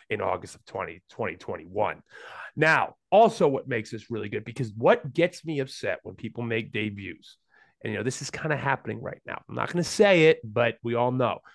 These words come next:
What makes me kinda upset is when they have just a random match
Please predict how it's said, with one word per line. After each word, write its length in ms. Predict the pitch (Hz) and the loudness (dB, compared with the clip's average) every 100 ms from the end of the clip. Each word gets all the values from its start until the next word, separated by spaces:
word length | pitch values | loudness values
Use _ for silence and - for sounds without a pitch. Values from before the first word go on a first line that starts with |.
| _ _ | _ _
What 40 | 147 | -6
makes 180 | 165 | -4
me 60 | 185 | -4
kinda 220 | 170 165 | -2 -2
upset 240 | 139 - - | -2 -6 -6
is 100 | 110 | -6
when 100 | 127 | -4
they 100 | 113 | -4
have 540 | 90 95 143 160 170 165 _ _ _ _ _ | -4 0 4 4 2 -2 _ _ _ _ _
just 360 | - 135 131 - _ | -2 -2 -2 -6 _
a 80 | 113 | -8
random 520 | - 107 127 151 160 | -4 0 0 2 2
match 500 | 139 120 117 - - | 4 2 0 -4 -16